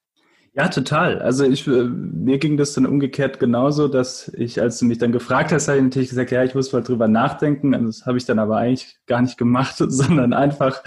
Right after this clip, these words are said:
äh, ich weiß gar nicht, einen Tag oder so, äh, mir Zeit genommen und aber darüber nicht mehr nachgedacht, sondern mir war eigentlich schon klar, dass ich das auf jeden Fall machen will, eben weil ich es ein wahnsinnig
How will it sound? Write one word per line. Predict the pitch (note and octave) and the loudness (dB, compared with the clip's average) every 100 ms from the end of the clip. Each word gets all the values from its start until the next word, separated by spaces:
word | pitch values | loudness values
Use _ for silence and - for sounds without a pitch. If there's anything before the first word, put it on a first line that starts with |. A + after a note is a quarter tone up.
| A3 - - - | -12 -12 -14 -12
äh, | - C3+ C#3 | -2 0 2
ich | D#3 - - - - - - - - | 0 -6 -20 -20 -18 -16 -18 -18 -2
weiß | B2 - | -2 0
gar | A2 | 0
nicht, | G#2+ | 0
einen | - C3+ | 0 0
Tag | C#3+ C#3+ C#3+ | 0 0 0
oder | C3+ B2 | 0 0
so, | B2 B2+ B2 | 0 0 0
äh, | - A#2+ A#2 A#2+ B2 - _ _ _ | 0 0 2 0 -2 -8 _ _ _
mir | B2+ | -2
Zeit | B2+ D#3+ D3+ D#3 | 0 -2 -2 0
genommen | D3+ D3+ D#3 D#3 | 0 2 0 0
und | B2+ C3 C3 | 0 0 0
aber | A#2+ A#2+ A#2 | 0 0 0
darüber | A2+ B2+ C#3 C#3+ C3+ | 0 -2 0 0 2
nicht | C3 E3 | 2 2
mehr | E3+ | 2
nachgedacht, | C3 B2+ C3+ C3+ C#3+ C#3+ | 0 0 -2 -2 -2 -2
sondern | C#3+ C3 C3+ | 0 2 2
mir | C3 | 0
war | A#2+ B2+ | 0 0
eigentlich | C3+ B2+ | 0 -2
schon | C#3+ C3+ | -2 -2
klar, | - C3+ B2+ | 0 0 0
dass | C3 C3 - | 0 -2 -2
ich | B2+ | -4
das | B2 | -4
auf | - A#2+ | -4 -2
jeden | C#3 C3+ | -2 -2
Fall | B2 | 0
machen | B2 - C#3 | 0 0 -2
will, | A#2 A2 | -2 -2
eben | B2+ C3 A2+ | 0 0 2
weil | A#2 | 2
ich | C3 | 0
es | C3 | 0
ein | B2 | 0
wahnsinnig | A#2 A#2+ B2 B2 A#2+ | 2 0 2 0 0